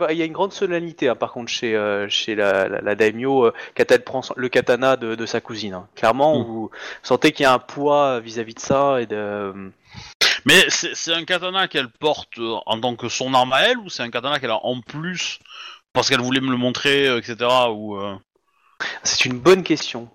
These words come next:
Speaker 1: J'hésite, en fait. C'est un katana qu'elle portait en plus. Elle avait eu le sien avant, donc, euh,
Speaker 2: Hmm.
Speaker 1: c'est, c'est un autre qu'elle a.
Speaker 2: Ok.
Speaker 1: Mais, euh, clairement, toi, tu sais lequel c'est, donc oui, euh, elle la porte. Après, euh, clairement, euh, quand vous avez commencé à, à rentrer dans le territoire Matsu,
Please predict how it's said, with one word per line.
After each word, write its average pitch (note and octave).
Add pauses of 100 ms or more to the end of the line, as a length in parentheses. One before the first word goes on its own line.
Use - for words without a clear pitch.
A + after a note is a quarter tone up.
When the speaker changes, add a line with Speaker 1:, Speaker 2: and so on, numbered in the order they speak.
(120)
Speaker 1:
J'hésite, B2 (120)
en A2
fait. - (840)
C'est -
un D#3
katana F#3
qu'elle D#3+
portait -
en D3
plus. - (480)
Elle A2+
avait A2+
eu B2+
le B2+
sien A#2+
avant, A#2
donc, G2+
euh, F#2+ (720)
Speaker 2:
Hmm. B2 (220)
Speaker 1:
c'est, F#2+
c'est -
un A2
autre C3
qu'elle -
a. - (720)
Speaker 2:
Ok. A#2+ (720)
Speaker 1:
Mais, A2+
euh, G#2+
clairement, C3+
toi, B2
tu A2+
sais -
lequel A#2
c'est, -
donc F#2+
oui, C3+
euh, G2 (640)
elle -
la G#2+
porte. - (160)
Après, G3+
euh, D3
clairement, C3
euh, G#2+
quand D3
vous C#3+
avez C#3+
commencé D#3+
à, B2
à A#2
rentrer B2+
dans C3
le A#2+
territoire A2+
Matsu, G#2+